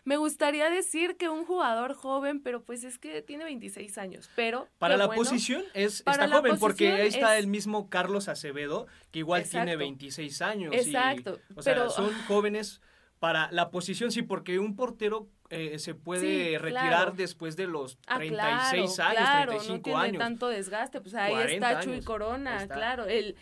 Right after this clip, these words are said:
Speaker 2: Conejo
Speaker 1: el Conejo
Speaker 2: Pérez.
Speaker 1: Pérez, todo un profesional, y claro, claro, o sea,
Speaker 2: Sí, sí, sí.
Speaker 1: te digo, pero, eh, me parece que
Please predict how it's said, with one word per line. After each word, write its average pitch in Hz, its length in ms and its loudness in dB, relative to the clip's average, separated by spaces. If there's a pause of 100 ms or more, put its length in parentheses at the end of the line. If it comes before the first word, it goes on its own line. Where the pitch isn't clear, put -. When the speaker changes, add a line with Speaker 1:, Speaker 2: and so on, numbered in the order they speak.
Speaker 2:
Conejo 151 340 -6
Speaker 1:
el 247 120 0
Conejo 226 400 -2
Speaker 2:
Pérez. 254 120 -2
Speaker 1:
Pérez, 247 500 2
todo 240 280 2
un 269 120 -2
profesional, 226 1300 -2
y 180 360 -6
claro, 240 520 -2
claro, 262 300 -2
o 214 40 -6
sea, 240 140 -2
Speaker 2:
Sí, 123 60 -10
sí, 120 80 -18 (100)
sí. 262 60 -4
Speaker 1:
te 269 160 4
digo, 277 300 0
pero, 220 340 2 (420)
eh, 233 460 2
me 240 180 -2
parece 247 480 0
que 214 720 -2